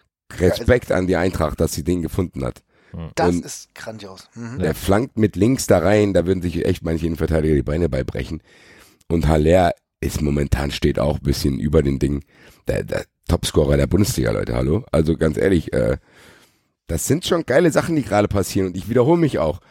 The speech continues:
Speaker 1: Aber Leute, saugt das auf. Das ist alles andere als selbstverständlich, was gerade passiert. Angefangen von dem Pokalsieg und so weiter und so weiter. Ich, ich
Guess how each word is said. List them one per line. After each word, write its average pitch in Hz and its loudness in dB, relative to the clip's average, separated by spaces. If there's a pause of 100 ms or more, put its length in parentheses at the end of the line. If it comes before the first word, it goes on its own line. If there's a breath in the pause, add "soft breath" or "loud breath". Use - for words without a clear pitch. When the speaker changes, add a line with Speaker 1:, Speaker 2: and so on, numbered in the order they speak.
(200 soft breath)
Speaker 1:
Aber 92 0
Leute, 123 4
saugt 113 2
das 135 2
auf. - -2
Das 90 0
ist - -6
alles 139 2
andere 131 2
als 120 2
selbstverständlich, 113 0
was 87 -4
gerade 78 -2
passiert. 71 0 (180)
Angefangen 101 2
von 98 2
dem 90 0
Pokalsieg 87 0
und 82 0
so 82 0
weiter 73 2
und 71 -2
so 69 -6
weiter. 67 0 (840 soft breath)
Ich, 82 -2 (400)
ich - -12